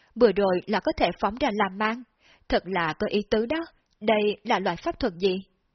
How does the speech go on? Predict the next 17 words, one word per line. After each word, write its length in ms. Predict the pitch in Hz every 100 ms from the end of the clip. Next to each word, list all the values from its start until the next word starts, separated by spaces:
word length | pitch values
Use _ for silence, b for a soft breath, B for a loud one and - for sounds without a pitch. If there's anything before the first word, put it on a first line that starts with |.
| b b b b -
Thiếu 140 | 226
nữ 180 | 262 175 -
trong 200 | 208 185
miệng 220 | 185 147
liêu 140 | 175 190
riếu 180 | 202 202
hỏi 180 | 277 175
không 260 | 151 262 214
ngừng, 240 | 196 147 - b b b
còn 200 | 220 180
người 180 | 170 175 160 -
xoay 160 | 190
tròn 320 | 175 196 160
loạn 200 | 160 190 165
chuyển, 260 | 214 175 151 b b b _
không 180 | 285 220
ngừng 180 | 190